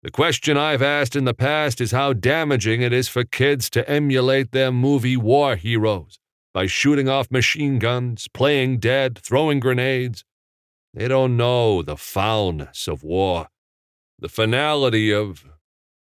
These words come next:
the ungodly evil inherent to it. Because they're kids, it seems like high adventure." Capra shoved his hands in his pockets and leaned against the edit table.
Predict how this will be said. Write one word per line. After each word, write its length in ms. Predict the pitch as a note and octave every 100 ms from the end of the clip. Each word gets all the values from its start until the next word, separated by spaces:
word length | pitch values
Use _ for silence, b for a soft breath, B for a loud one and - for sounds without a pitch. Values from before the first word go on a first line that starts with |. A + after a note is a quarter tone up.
| _ -
the 120 | E2+
ungodly 880 | G#2+ A#2+ G2 A#2+ C3 A#2 G#2+ G#2+ A#2+
evil 580 | D3+ C#3+ G2+ F#2+ C2+ _
inherent 600 | F#2 F2+ D#2 A2+ G2+ E2
to 160 | - D#2
it. 140 | - _ _ _ _ _ _ -
Because 340 | - E3 E3+
they're 160 | A#2 E3
kids, 640 | B2 - A3 C3+ C#2 - _ _ _ _ _
it 160 | - -
seems 320 | C3+ C#3+ A2
like 240 | C#3 C3
high 340 | F2 C#3 D#3+ E3+
adventure." 680 | D#3+ B2 E3 C#3+ - C#2 _ _ _ _ _ _ _ _ _ _ _ _ _ -
Capra 480 | C3 C#3 - A2
shoved 320 | G2+ A#2+ A2+ G2
his 160 | F#2+
hands 500 | G#2+ A#2 G2 B1+ B1
in 120 | D2
his 100 | C#2
pockets 560 | - G2+ F#2 - - - _ _ -
and 140 | D2+
leaned 340 | F#2+ G#2 G2
against 480 | F2 E2+ F#2+ F2 -
the 140 | D#2+ E2
edit 260 | F2+ -
table. 400 | D#2+ C#2 B1 -